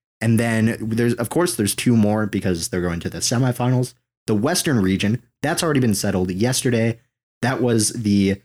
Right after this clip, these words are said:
Denton Diablos F C, which was the first seed in the Western region,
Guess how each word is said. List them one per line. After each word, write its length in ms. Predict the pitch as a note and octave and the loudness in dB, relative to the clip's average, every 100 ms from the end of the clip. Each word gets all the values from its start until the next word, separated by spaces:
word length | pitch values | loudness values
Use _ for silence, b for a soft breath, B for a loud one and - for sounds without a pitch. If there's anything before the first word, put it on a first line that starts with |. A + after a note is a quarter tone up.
| _ _ _ _ | _ _ _ _
Denton 500 | C3+ B2+ C#3+ E3 F#3 | -6 -2 -2 2 2
Diablos 680 | D3+ A#2+ A#2 B2+ G#2 G2 G#2+ | 4 4 2 2 2 2 0
F 180 | - G#2 | -2 -2
C, 300 | - G#2 G2+ | 0 2 2
which 200 | A2+ A2 | 2 0
was 140 | A#2 | 0
the 80 | G#2 | -2
first 320 | - G3 G3+ - | -2 0 0 2
seed 280 | D3+ B2 | 2 2
in 220 | A#2+ A#2 G#2+ | 2 2 2
the 60 | |
Western 440 | F#2 G2 G2 F#2+ F#2 | 0 0 -2 0 2
region, 360 | F#2 F#2+ F#2+ | 2 0 -2